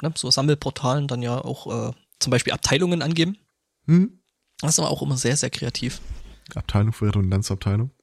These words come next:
Speaker 1: Hm, hatte ich auch schon, ja, aber das ist ja, das kann ja jeder. Also
Speaker 2: Ich
Speaker 1: wir
Speaker 2: wechsle
Speaker 1: hatten
Speaker 2: bei
Speaker 1: dann
Speaker 2: mir
Speaker 1: zum
Speaker 2: immer die
Speaker 1: Beispiel den, den,
Speaker 2: Vornamen.
Speaker 1: den, äh, äh, äh, Schusswaffenprüfstand oder was hat man noch alles?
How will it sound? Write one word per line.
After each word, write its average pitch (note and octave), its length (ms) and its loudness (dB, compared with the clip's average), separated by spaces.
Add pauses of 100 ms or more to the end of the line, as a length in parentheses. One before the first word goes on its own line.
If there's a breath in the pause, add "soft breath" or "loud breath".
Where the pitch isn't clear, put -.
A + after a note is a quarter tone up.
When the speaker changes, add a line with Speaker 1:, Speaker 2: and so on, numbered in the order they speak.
(440)
Speaker 1:
Hm, D3+ 160 -2
hatte G3 220 -2
ich E3 100 -4
auch C#3+ 120 -2
schon, A#2 220 -4
ja, A2+ 300 -2
aber A#2+ 200 -4
das A#2 180 -4
ist - 140 -6
ja, A#2+ 220 -10
das - 100 -8
kann A#2+ 180 0
ja A2+ 60 2
jeder. A2+ 340 -2 (1200)
Also - 120 2
Speaker 2:
Ich B2 60 0
Speaker 1:
wir A#2 80 4
Speaker 2:
wechsle - 20 2
Speaker 1:
hatten B2+ 140 -2
Speaker 2:
bei B2+ 60 4
Speaker 1:
dann A#2 60 4
Speaker 2:
mir A#2 60 4
Speaker 1:
zum A2+ 100 2
Speaker 2:
immer G2+ 140 4
die A2 80 2
Speaker 1:
Beispiel - 140 2
den, F#2+ 100 4
den, G2 100 4
Speaker 2:
Vornamen. F#2 280 0 (640 soft breath)
Speaker 1:
den, A#2 260 2
äh, A#2 240 0
äh, A2+ 540 -4
äh, C3+ 40 -6
Schusswaffenprüfstand A#2+ 1700 -2
oder G#2 500 -6
was - 120 -8
hat - 120 -10
man A2+ 100 -6
noch - 100 2
alles? - 300 -8